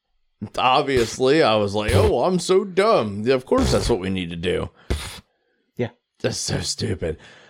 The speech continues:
Speaker 1: <laughs> So then, the headphone situation, Joe's like,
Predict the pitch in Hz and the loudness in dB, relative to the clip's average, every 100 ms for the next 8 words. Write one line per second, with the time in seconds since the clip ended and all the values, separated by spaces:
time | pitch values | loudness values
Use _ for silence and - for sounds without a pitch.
0 | _ 131 170 - - - - - - - | _ -2 -2 -4 -16 -18 -20 -20 -20 -4
1 | - 294 - - - - - - - - | 0 0 -4 -8 -6 -6 -10 -16 -18 0
2 | 220 214 233 202 196 185 - 415 - - | 2 4 4 4 2 0 -2 -6 -10 -14
3 | - 392 - 392 139 233 247 202 170 151 | -2 0 2 2 4 2 2 4 4 2
4 | 156 143 123 120 117 110 110 120 127 _ | 0 0 2 4 4 4 2 2 0 _
5 | _ - 131 175 214 170 139 120 | _ -6 2 4 4 2 0 0